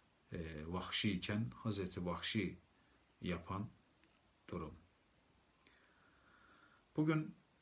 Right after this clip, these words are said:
insanlarımızın birçoğu bu günah bataklığına batmış, birçok günah işlemiş. Özellikle gençlerde böyle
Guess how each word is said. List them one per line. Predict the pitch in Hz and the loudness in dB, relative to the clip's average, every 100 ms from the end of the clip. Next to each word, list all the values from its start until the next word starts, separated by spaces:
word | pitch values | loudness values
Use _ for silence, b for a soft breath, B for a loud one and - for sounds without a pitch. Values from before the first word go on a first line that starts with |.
| _ _ - | _ _ 4
insanlarımızın | 151 139 143 139 139 139 143 139 131 147 147 151 - - _ _ - | 6 8 6 6 8 10 8 6 6 6 6 2 -2 -10 _ _ -4
birçoğu | 127 127 160 - - 90 - - - _ _ _ _ _ - - - - - _ - - - _ - _ - | 4 8 10 8 2 -2 -4 -12 -20 _ _ _ _ _ -20 -20 -20 -20 -20 _ -20 -20 -20 _ -20 _ 4
bu | 139 120 - - - _ _ - _ _ - | 4 4 0 -20 -20 _ _ -20 _ _ 6
günah | 127 127 113 | 8 10 8
bataklığına | 113 113 110 113 107 104 98 | 2 4 2 4 4 4 2
batmış, | 101 - 90 - - - - - - 123 | 0 -4 -6 -6 -10 -18 -20 -20 -4 -2
birçok | 117 - 117 | 0 0 0
günah | - 107 104 | 2 2 2
işlemiş. | 95 - 90 104 - - | 0 -4 -6 -6 -8 -2
Özellikle | 113 117 123 123 113 | 4 6 4 2 2
gençlerde | 101 107 113 110 104 95 95 113 - _ _ - _ b b b b b b b b b b - - | 4 4 4 4 2 2 -2 -6 -14 _ _ -20 _ b b b b b b b b b b -20 2
böyle | 123 120 117 | 6 6 4